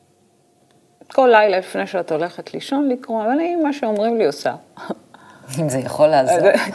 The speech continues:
Speaker 1: כן, מה? ובאמת קראתי, הייתי קוראת. כל לילה לפני השינה קוראת, לא מבינה הרבה, קוראת. ואז הייתי אומרת לה אחרי איזה חודש, חודש, אומרת לה, "תשמעי, אילנה, אני לא יודעת מה התמצית שאת נותנת לי, אני לא יודעת מה,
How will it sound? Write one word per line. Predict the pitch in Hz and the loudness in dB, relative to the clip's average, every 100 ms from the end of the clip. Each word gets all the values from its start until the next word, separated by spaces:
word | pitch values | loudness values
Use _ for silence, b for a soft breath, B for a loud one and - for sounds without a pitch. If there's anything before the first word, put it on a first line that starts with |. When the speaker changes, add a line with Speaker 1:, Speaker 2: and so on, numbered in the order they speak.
| - | 0
Speaker 1:
כן, | 415 392 392 277 | 2 2 -2 0
מה? | 247 226 226 247 - - - B B B - | 2 0 0 -4 -10 -20 -20 B B B -6
ובאמת | 202 214 262 349 453 403 | -2 0 2 2 2 0
קראתי, | - 247 233 262 - | 2 4 4 2 0
הייתי | 190 - 202 - | -2 -2 -6 -8
קוראת. | - 196 180 170 - - - | -6 -2 -2 -4 -10 -20 -20
כל | - 240 226 202 | 0 4 6 6
לילה | 170 175 147 | 6 4 2
לפני | 143 - 185 180 | -2 -6 -6 -4
השינה | 160 - 185 226 | -4 -6 -4 -4
קוראת, | - 165 175 156 | -2 -2 -2 -2
לא | - | -4
מבינה | 220 190 196 226 | -2 -2 -2 -2
הרבה, | 226 214 226 226 | -2 0 -2 -2
קוראת. | - - 120 - - _ _ b b b b b b b b b b _ _ _ _ _ 294 | -10 -8 -8 -12 -20 _ _ b b b b b b b b b b _ _ _ _ _ -14
ואז | - 226 | -8 -2
הייתי | 226 220 220 208 185 | -2 -2 -4 -4 -4
אומרת | 175 175 185 202 - | -4 -6 -6 -8 -8
לה | |
אחרי | 180 - 196 | -12 -8 -6
איזה | 190 175 170 | -4 -6 -10
חודש, | - - 175 180 190 - | -10 -8 -6 -8 -10 -12
חודש, | - - 190 180 180 170 - | -14 -8 -6 -4 -6 -10 -10
אומרת | 180 202 196 | -8 -8 -8
לה, | 156 | -10
"תשמעי, | - 151 170 | -8 -6 -4
אילנה, | 185 151 175 151 | -2 0 0 -2
אני | 135 | 0
לא | 170 | 0
יודעת | 202 - - | 0 -2 -4
מה | 151 139 | -4 -4
התמצית | 143 123 131 - 175 185 | -4 -8 -8 -4 -4 -4
שאת | - 175 156 160 | 0 0 0 -2
נותנת | 147 151 151 170 160 - | -6 -4 -2 -2 -4 -4
לי, | 170 160 151 | -2 0 0
אני | 135 131 | 0 0
לא | 156 | 0
יודעת | 180 190 - | 0 -4 -6
מה, | 196 214 | -2 0